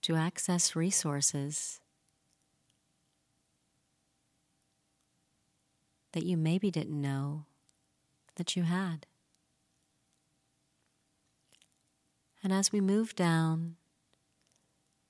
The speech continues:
some people keep tension in their tight hips, hamstrings,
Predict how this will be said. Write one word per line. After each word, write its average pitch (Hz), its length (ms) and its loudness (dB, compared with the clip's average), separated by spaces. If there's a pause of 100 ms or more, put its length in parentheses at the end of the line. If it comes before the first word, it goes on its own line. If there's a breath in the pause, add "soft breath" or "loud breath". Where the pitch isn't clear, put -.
(220)
some 190 300 0
people 208 280 -2
keep - 260 -4
tension 160 720 0 (1500)
in 156 80 -2
their 151 140 0
tight 165 360 -2
hips, - 680 -2 (1160)
hamstrings, 165 1160 -2